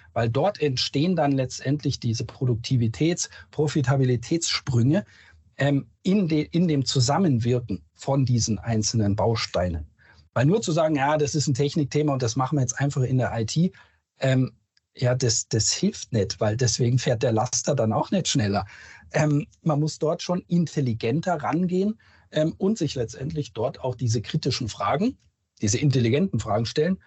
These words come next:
Was können wir wo mit welchem Schritt erreichen in unseren Prozessen, mit der Prozessverbesserung, der Effizienzsteigerungen? Und da gibt's ganz klare Modelle, ähm, wo man sehr gut Schritt für Schritt eben sich, äh, nach oben arbeiten kann.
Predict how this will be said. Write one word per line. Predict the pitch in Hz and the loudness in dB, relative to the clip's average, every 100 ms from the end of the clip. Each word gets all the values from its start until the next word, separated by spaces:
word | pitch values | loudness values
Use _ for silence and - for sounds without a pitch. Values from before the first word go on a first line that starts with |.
| _ - | _ -2
Was | 123 170 - | 0 0 -4
können | - 135 151 131 | -2 0 2 2
wir | 127 101 | 0 0
wo | 123 160 | 0 0
mit | 123 110 | -2 -2
welchem | 113 117 143 | -2 0 -2
Schritt | - 135 - | -2 -2 -2
erreichen | - 90 127 165 190 190 _ _ _ _ | -2 -2 0 0 -2 -2 _ _ _ _
in | - 117 | -2 0
unseren | 104 95 92 | 0 0 -2
Prozessen, | 90 82 - 175 - 175 123 | -2 -2 0 0 2 0 -2
mit | - | -10
der | - | -10
Prozessverbesserung, | - - 185 - 170 151 143 - 139 131 131 - - - | -6 -2 -2 -2 -2 0 0 0 0 0 -4 -10 -20 -8
der | 104 101 | -6 -4
Effizienzsteigerungen? | 110 113 107 165 180 - 143 135 135 131 131 127 - - | -4 -4 -2 0 0 0 0 0 2 2 2 -2 -12 -10
Und | 107 | -2
da | 107 160 | 0 0
gibt's | 151 - | 0 -4
ganz | - 151 214 - | -2 0 -2 -2
klare | 139 160 175 | -2 0 2
Modelle, | 139 110 104 156 202 _ _ _ _ _ _ _ _ | 0 0 0 0 -2 _ _ _ _ _ _ _ _
ähm, | 147 135 117 - _ _ | 0 0 0 -8 _ _
wo | 131 | 0
man | 127 127 - _ _ _ _ - | 2 0 -4 _ _ _ _ -4
sehr | 127 | 0
gut | 131 - | 0 0
Schritt | 131 - | -4 -2
für | 117 | -4
Schritt | - - | -2 -4
eben | 123 123 | -2 -2
sich, | 113 110 - | -2 -4 -6
äh, | 123 107 107 - _ _ | -2 0 -2 -6 _ _
nach | 110 104 | -4 -2
oben | 117 120 110 | 0 0 0
arbeiten | 107 104 - 107 | 0 -2 -4 -6
kann. | - 78 | -6 -6